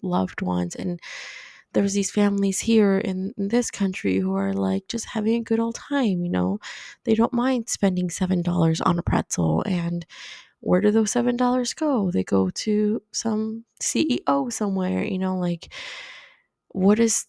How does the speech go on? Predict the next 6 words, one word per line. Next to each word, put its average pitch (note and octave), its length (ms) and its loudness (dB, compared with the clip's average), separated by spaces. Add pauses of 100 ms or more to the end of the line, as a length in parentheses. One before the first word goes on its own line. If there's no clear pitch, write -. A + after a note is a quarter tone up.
(100)
the A#3+ 100 0
company A3+ 520 -2
actually A#3 400 -2
fund G#3+ 580 2
and F#3+ 420 0
what, G3 200 2